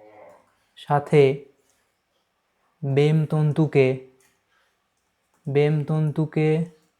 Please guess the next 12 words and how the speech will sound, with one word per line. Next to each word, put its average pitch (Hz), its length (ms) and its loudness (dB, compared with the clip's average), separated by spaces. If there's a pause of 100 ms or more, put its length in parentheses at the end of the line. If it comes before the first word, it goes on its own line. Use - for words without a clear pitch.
(920)
যুক্ত 143 380 -2
হতে, 143 500 2 (2000)
যুক্ত 139 340 -4
হতে 143 440 0 (1080)
সাহায্য 135 640 0
করে, 127 360 0 (2750)
সাহায্য 135 580 -2 (800)
করে। 120 280 2 (920)
এর 165 140 2
পরবর্তী 170 380 2
প্রশ্ন 156 340 0
কি? 147 200 -6